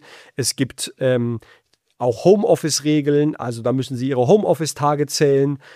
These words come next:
Äh, es gibt die Kilometerpauschale, Sie müssen Ihre Kilometer zahlen, äh, äh, zählen und Belege im Schuhkarton,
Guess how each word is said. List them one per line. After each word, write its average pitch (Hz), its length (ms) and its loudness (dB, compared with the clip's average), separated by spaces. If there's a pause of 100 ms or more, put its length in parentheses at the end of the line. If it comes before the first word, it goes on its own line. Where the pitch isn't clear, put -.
(160)
Äh, 131 160 -2
es 135 180 -4
gibt - 180 -6
die 135 60 -10
Kilometerpauschale, 147 1800 0
Sie 123 160 -8
müssen 123 180 -6
Ihre 127 200 -6
Kilometer 170 520 2
zahlen, 143 600 0
äh, - 440 -8
äh, 143 60 -8
zählen 135 420 -2 (340)
und 190 200 2
Belege 180 500 4
im 160 140 -2
Schuhkarton, 160 800 -2